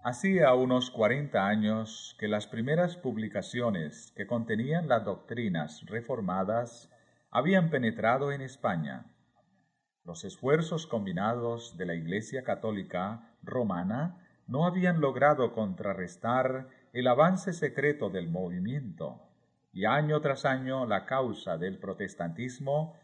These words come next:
se había robustecido, hasta contarse por miles los adherentes a la nueva fe. De cuando en cuando se iban algunos a otros países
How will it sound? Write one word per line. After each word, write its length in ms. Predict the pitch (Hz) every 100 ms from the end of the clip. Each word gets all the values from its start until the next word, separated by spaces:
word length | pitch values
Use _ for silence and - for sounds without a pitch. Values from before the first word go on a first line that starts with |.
| _ _
se 220 | - 123
había 340 | 120 185 170
robustecido, 1040 | 120 110 98 98 - 95 156 127 87 71 - _ _ _ -
hasta 340 | 120 120 120
contarse 800 | 127 117 135 139 156 156 156 147
por 320 | 123 110 104
miles 680 | 104 147 107 82 - - - _ _
los 260 | 113 113 -
adherentes 1040 | 117 - - 117 107 117 113 123 123 120 -
a 80 |
la 140 | 101 90
nueva 360 | 92 110 123 123
fe. 340 | 101 78 - _ _ _ _ _ _ _ _ _ _
De 220 | 98 98
cuando 300 | 127 160 151
en 120 | 101
cuando 500 | 104 107 120 117 117
se 220 | 117 113
iban 260 | 127 151 170
algunos 600 | 151 120 131 135 135 -
a 80 | 104
otros 360 | 113 123 127
países 720 | - 101 117 117 139 135 -